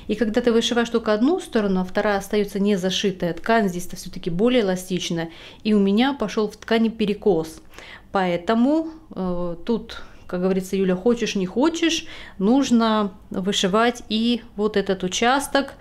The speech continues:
выравнивать работу. Здесь у меня, наверное, последний участок с кучей одиночек.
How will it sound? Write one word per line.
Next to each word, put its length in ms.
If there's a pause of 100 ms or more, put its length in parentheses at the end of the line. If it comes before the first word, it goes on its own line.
(520)
выравнивать 680
работу. 640 (160)
Здесь 360
у 40
меня, 320
наверное, 460
последний 480
участок 500
с 560
кучей 300
одиночек. 640